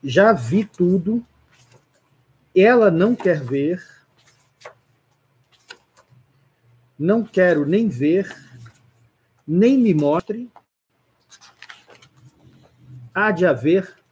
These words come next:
nada a ver. E aí chegamos a esse ponto aqui. Uma série de trabalhos que ocultam o olhar, que questionam, não é, talvez, a,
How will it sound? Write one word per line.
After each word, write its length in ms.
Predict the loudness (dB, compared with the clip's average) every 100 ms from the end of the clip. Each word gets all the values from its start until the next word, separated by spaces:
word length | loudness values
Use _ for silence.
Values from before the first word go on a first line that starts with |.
| -8
nada 480 | -2 -2 -2 -4 -6
a 140 | -6
ver. 320 | -4 -6 -6 -12 -20 _ _ -6
E 80 |
aí 60 | -6
chegamos 580 | -6 -6 -4 -6 -10 _ _ _ _ -8
a 100 | -4
esse 240 | -4 -8
ponto 360 | -8 -8 -6 -10
aqui. 220 | -14 -20 _ _ _ _ _ 0
Uma 180 | 0
série 360 | 2 2 2 2
de 100 | -2
trabalhos 560 | -2 -2 0 0 0 -2
que 120 | -4
ocultam 640 | -4 -4 -4 -2 -2 -2
o 120 | 0
olhar, 500 | 0 0 -2 -4 -8 _ _ _
que 80 | -10
questionam, 1040 | -2 -2 -2 0 2 4 4 2 0 -4 -10 -18 _
não 120 | -8 -6
é, 160 | -6
talvez, 640 | -6 -4 0 2 2 0 -4
a, 420 | 0 2 0 -2